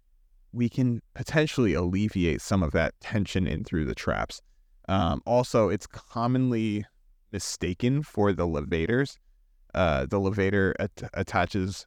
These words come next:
direct-, we could do a podcast on the levators. We probably won't because most people aren't trying to get big ol' monstrous traps,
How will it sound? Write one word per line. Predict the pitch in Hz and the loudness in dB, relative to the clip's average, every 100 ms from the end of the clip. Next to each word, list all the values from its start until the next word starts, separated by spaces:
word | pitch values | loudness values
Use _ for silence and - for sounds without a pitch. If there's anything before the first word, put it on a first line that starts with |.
| _ - | _ -6
direct-, | 87 71 - - 110 _ _ - - _ - | -4 -4 -8 -14 -20 _ _ -20 -20 _ 0
we | 123 | 0
could | - 147 120 | 2 0 2
do | 123 120 | 2 2
a | 104 | 0
podcast | 120 113 127 117 127 | 2 2 4 2 0
on | 120 | 0
the | 113 | 0
levators. | 113 120 120 | 2 2 0
We | 110 | -2
probably | - 101 98 | 2 4 4
won't | 90 80 95 | 2 -2 -6
because | - 92 85 85 - _ _ _ _ _ - | -6 -8 -8 -8 -14 _ _ _ _ _ -2
most | 151 160 | 0 2
people | 165 131 | 2 4
aren't | 107 110 95 | 4 2 0
trying | 117 101 98 | 0 0 0
to | 98 110 92 90 - _ _ - | -4 -2 -2 -4 -10 _ _ -4
get | 101 - | -2 -2
big | - 92 | 2 2
ol' | 92 87 80 - _ - | 2 0 -2 -8 _ -6
monstrous | 87 - - 80 - | -6 -6 -6 -6 -6
traps, | - 90 - - - | -2 -2 -2 -8 -14